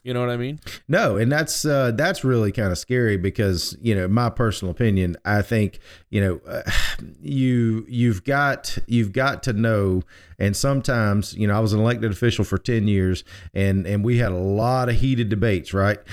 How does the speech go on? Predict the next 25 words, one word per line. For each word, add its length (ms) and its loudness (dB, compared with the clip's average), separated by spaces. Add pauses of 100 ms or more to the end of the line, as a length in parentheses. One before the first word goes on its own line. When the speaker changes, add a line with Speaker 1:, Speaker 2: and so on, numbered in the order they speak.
(180)
Speaker 2:
But 100 0
at 140 0
the 120 2
end 140 2
of 100 0
the 80 0
day, 120 4
sometimes 640 0
you 200 2
have 180 0
to 100 -4
swallow 320 0
your 180 2
pride 480 0
and 220 0
you 140 2
have 260 0
to 260 0
actually 380 0
do 340 2
what's 300 -2
right 260 0
for 80 0
your 160 4
constituents. 760 0